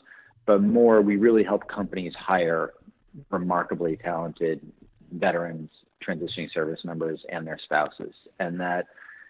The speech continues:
this is really, you know, especially in this day and age when you have incredibly low unemployment, when you have a skills cap, this is a talent pool that every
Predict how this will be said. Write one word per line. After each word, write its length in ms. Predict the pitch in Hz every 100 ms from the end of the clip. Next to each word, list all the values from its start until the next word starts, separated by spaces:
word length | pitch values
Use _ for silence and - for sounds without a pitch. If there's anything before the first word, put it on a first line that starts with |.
| _
this 140 | 120 120
is 200 | 95 95
really, 640 | 117 117 107 98 92 101 104
you 100 | 98
know, 140 | 87
especially 720 | - - 131 - 107 92 87
in 140 | 87
this 160 | 92 92 _ _ -
day 180 | 95 90
and 100 | 87
age 360 | 90 87 82
when 120 | 87 87
you 140 | 85
have 260 | 87 85 -
incredibly 540 | - - - 104 107 98
low 200 | 92 87
unemployment, 560 | 85 82 87 82 82 82
when 120 | 85
you 120 | 82
have 220 | - 95
a 100 | 92 82
skills 260 | - 85 85 -
cap, 280 | 87 82 - - - _ _
this 120 | 101 95
is 140 | 101 85 -
a 400 | 98 87 87 85 - - - -
talent 340 | 120 117 104 -
pool 320 | 101 90 82
that 240 | 87 87 - -
every 380 | 104 104 104